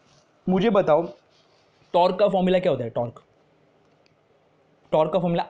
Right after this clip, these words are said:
R into F, F into R ही होता है ना, F into R। तो अभी हम लोग फिलहाल के लिए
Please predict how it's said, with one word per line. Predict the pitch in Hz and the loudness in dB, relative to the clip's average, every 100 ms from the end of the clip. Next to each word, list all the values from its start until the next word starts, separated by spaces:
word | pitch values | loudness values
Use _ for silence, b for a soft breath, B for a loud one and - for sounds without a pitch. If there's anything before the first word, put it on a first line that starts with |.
| 160 | 0
R | 156 | 0
into | 160 165 185 220 - _ | 0 -2 -4 -6 -16 _
F, | 143 - - _ - - _ _ | -8 -8 -16 _ -20 -20 _ _
F | 170 175 | -4 -2
into | 170 180 | -2 0
R | 156 156 | 0 0
ही | |
होता | 160 156 | 0 -2
है | 220 | -2
ना, | |
F | 160 | -2
into | 160 147 | -4 -2
R। | 135 | -2
तो | 143 | -2
अभी | 147 | -2
हम | 165 160 | -2 -2
लोग | 170 180 b b _ | -2 -4 b b _
फिलहाल | 175 160 165 | 0 0 0
के | 180 | 0
लिए | 180 190 | 0 -2